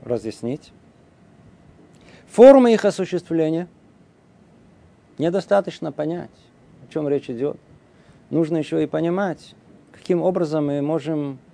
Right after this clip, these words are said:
э, осуществить это к-, конкретно. То есть, как мы осуществим конкретно отчёт перед собой в одной из этих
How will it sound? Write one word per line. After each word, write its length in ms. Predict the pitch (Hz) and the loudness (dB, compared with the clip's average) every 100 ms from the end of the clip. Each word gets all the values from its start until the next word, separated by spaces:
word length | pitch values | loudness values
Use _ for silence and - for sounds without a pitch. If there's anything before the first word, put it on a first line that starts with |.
| - - - _ - | -20 -20 -20 _ -12
э, 200 | 123 120 | -10 -10
осуществить 880 | 127 - 135 147 - 233 220 - - _ _ - - - - - _ _ - | -10 -10 -8 -10 -6 -6 -6 -8 -20 _ _ -20 -20 -20 -20 -20 _ _ -10
это 300 | 139 123 135 | -8 -6 -8
к-, 120 | - - _ - 113 - - | -10 -20 _ -20 -20 -20 -8
конкретно. 560 | 131 - 190 214 - - - _ _ - _ | -4 0 2 0 -2 -16 -20 _ _ -20 _
То 80 | - | -14
есть, 100 | 110 | -6
как 200 | 160 160 | -4 -2
мы 100 | 180 | -4
осуществим 580 | 165 185 180 - 254 208 | -6 -8 -10 -8 -6 -6
конкретно 460 | 131 120 160 156 | -8 -6 -4 -4
отчёт 340 | 156 - 233 233 | -8 -4 -4 -2
перед 180 | 151 - | -6 -8
собой 400 | 139 135 175 143 | -10 -4 -2 -2
в 140 | 127 | -6
одной 240 | 123 151 | -6 -6
из 100 | 147 | -6
этих 260 | 143 - | -10 -12